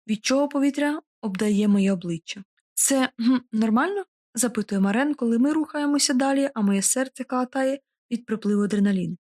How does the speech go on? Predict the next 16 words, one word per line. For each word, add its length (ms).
"У 80
якійсь 280
частині? 500
Там, 240
де 100
Терн 400
рятує 340
мою 200
дупу? 280
Чи 140
там, 320
де 120
він 280
сердиться 520
на 100
мене? 300